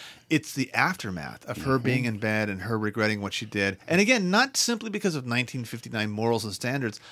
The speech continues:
Speaker 1: but because she feels
Speaker 2: She
Speaker 1: used.
Speaker 2: Well, because she didn't enjoy it.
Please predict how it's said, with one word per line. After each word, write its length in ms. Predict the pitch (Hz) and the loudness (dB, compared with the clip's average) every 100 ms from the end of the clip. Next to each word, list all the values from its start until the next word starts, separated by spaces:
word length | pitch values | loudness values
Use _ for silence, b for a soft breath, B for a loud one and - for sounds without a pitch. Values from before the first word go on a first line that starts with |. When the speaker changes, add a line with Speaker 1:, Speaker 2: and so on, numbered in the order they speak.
| B | B
Speaker 1:
but 120 | 160 | 4
because 280 | 160 170 160 | 4 4 2
she 140 | 160 | 2
feels 440 | 139 - 139 147 127 | -2 2 4 6 4
Speaker 2:
She 60 | 131 | 4
Speaker 1:
used. 460 | 202 330 98 - | 8 8 6 4
Speaker 2:
Well, 160 | 160 185 | 6 6
because 280 | 170 190 143 | 6 6 6
she 180 | - - | 4 4
didn't 240 | 175 143 | -2 0
enjoy 380 | 143 127 135 151 | 2 2 2 2
it. 240 | 196 117 | 2 2